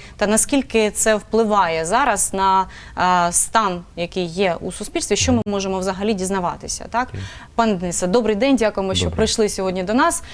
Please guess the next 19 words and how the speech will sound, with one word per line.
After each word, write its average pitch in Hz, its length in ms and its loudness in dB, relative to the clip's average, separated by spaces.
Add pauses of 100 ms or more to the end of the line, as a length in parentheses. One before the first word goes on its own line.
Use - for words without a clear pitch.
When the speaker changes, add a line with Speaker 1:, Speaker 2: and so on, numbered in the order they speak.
(160)
Speaker 1:
А, 196 240 4
отож, 254 580 2
з 202 80 -6
приводу 233 340 2
соціології, 165 760 -2
на-, 170 260 -6
е, 185 160 0
щ-, - 220 0
які 214 220 0
найважливіші 208 800 0
питання 247 460 0
вам 202 240 0
вдається 196 640 0
досліджувати 202 600 -2
саме 220 300 4
у 196 120 -2
війну 175 320 -6 (140)
в 156 40 -12
Україні? - 300 -14